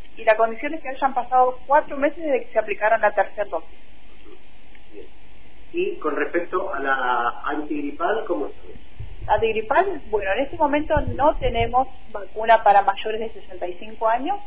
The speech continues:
Speaker 1: Estamos a la espera de que lleguen esta semana, así que vamos a estar comunicándoles el día que lleguen, así avisan a la población. De todos modos, la gente que se acerca a vacunarse con la vacuna antigripal, se va con la vacuna de covid,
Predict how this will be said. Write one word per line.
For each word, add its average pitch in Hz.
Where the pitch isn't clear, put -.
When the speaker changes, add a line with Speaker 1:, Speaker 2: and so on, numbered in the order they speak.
Speaker 1:
Estamos -
a 226
la 220
espera 262
de 226
que 208
lleguen 214
esta 214
semana, 240
así 202
que 196
vamos 196
a 196
estar 196
comunicándoles 190
el 175
día 185
que 190
lleguen, 202
así 185
avisan 180
a 180
la 175
población. 175
De 233
todos 277
modos, 311
la 294
gente 294
que 285
se 262
acerca 262
a 247
vacunarse 240
con 196
la 185
vacuna 214
antigripal, 226
se 202
va 208
con 220
la 196
vacuna 190
de 175
covid, 277